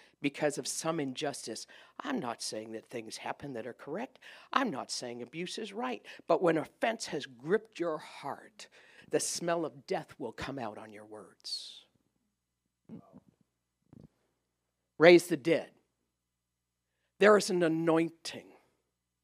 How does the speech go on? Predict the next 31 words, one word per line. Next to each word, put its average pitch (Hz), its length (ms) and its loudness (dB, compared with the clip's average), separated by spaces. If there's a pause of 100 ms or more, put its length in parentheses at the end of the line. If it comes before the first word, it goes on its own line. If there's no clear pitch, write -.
(200)
for 113 160 -14
that. 101 240 -18 (2500)
The 196 60 4
presence 277 460 0
of 143 140 -4
God, 156 280 4
we 151 100 0
can 151 120 -6
be 135 120 -6
changed 175 440 2
from 127 160 -8
glory 143 360 2
to - 100 -10
glory. 139 420 -2
Most 147 300 -2
people 151 240 -6
don't 127 240 0
get 123 180 -2
in. 135 200 2
That's 113 220 -6
why 120 120 -6
they 110 120 -10
don't 117 240 -4
get 107 140 -16
changed. 107 520 -14 (1900)
And 175 120 0
that's 156 300 4
where 139 180 2
the 123 140 -4
anointing 127 460 0
helps, - 640 -14